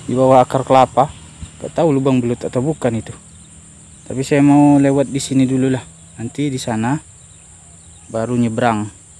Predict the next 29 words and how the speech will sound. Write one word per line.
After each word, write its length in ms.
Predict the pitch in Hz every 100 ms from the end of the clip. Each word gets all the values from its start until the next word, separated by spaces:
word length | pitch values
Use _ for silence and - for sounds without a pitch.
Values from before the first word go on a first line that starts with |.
| - - _ - _ - -
ke 40 | -
sebelah 240 | 104 104
kanan. 380 | - 104 98 98 - - -
Oke, 240 | 120 160 196 - - - _ _
kalau 240 | 113 143
begitu 320 | 147 156 208
saya 160 | 202 156
coba 480 | 160 151 151 147 139
cari 240 | 147 151
lubang-lubangnya 640 | 151 143 151 143 139 131
dulu 240 | 127 156 156
ya. 80 | 175 - _ - - - -
Teman-teman 640 | 123 127 127 131 135 135
jangan 320 | 123 123 120 117
kemana-mana. 480 | 113 117 185 175 - - - _ _ _ -
Ikuti 480 | 101 - 110 110 104
terus 400 | 170 208 - -
video 300 | 131 120 110
ini 340 | 107 101 101
sampai 320 | - 180 185
selesai. 600 | 180 170 - 131 123 127 123 123 _ _ _ _ _ _ _ _ _ -
Alhamdulillah, 760 | 139 139 156 143 151 165 175 - -
belum 320 | 131 151 156 139
jauh 240 | 143 180
saya 160 | 175 165
masuk 400 | 156 139 202 180
ini 140 | 190
teman-teman. 400 | 202 190 165 180 247 _ _ _ _ _ _
Tuh, 160 | 127 214